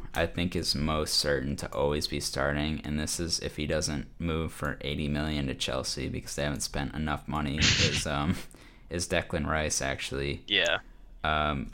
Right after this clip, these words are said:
Speaker 1: who actually does well for them in fantasy, uh, uh, solely probably based on the fact that, um, he plays, like, every minute, so
Speaker 2: Yeah, he was their
Speaker 1: no
Speaker 2: best player in terms of overall points last year, but not in terms of points per
Speaker 1: One,
Speaker 2: game.
Speaker 1: yeah.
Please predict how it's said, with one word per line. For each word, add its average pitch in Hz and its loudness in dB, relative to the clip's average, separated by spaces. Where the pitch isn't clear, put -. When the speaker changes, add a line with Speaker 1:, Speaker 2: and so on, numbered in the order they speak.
Speaker 1:
who 87 0
actually 123 2
does 90 0
well 85 2
for 80 -4
them 73 -2
in 67 -2
fantasy, 71 -2
uh, 60 -2
uh, - -6
solely 92 4
probably 78 2
based 76 0
on 73 0
the 67 -2
fact 67 0
that, 62 0
um, 73 2
he 78 -2
plays, 71 0
like, 62 -4
every 67 -2
minute, 67 -2
so 64 0
Speaker 2:
Yeah, 107 6
he 117 2
was 120 4
their 117 4
Speaker 1:
no 85 4
Speaker 2:
best 87 4
player 95 2
in 92 -4
terms 98 -10
of 98 -10
overall 95 -4
points - -8
last - -2
year, 104 0
but 95 -2
not 67 2
in - -14
terms - -4
of 98 0
points 98 4
per 95 4
Speaker 1:
One, 92 2
Speaker 2:
game. 78 -6
Speaker 1:
yeah. 80 4